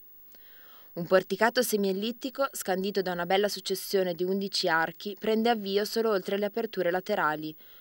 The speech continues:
così da concedere ad esse piena luce. Verso il viale,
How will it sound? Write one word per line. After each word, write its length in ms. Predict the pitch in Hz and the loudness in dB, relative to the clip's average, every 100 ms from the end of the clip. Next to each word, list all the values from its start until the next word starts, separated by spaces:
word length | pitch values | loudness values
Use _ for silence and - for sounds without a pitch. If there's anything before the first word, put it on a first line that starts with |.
| - | -6
così 280 | 196 190 202 | -2 0 2
da 120 | 180 | 2
concedere 520 | 190 185 202 185 170 | 2 0 -2 0 0
ad 100 | 170 | 0
esse 340 | 160 156 - | -2 -2 -6
piena 280 | 190 208 214 | -4 -2 -2
luce. 480 | 208 151 - 160 160 - - - - - - | -4 -8 -8 -10 -10 -18 -20 -20 -20 -20 -8
Verso 360 | 196 196 - 214 | 2 2 4 0
il 80 | 190 | 4
viale, 400 | 220 240 254 | 6 8 6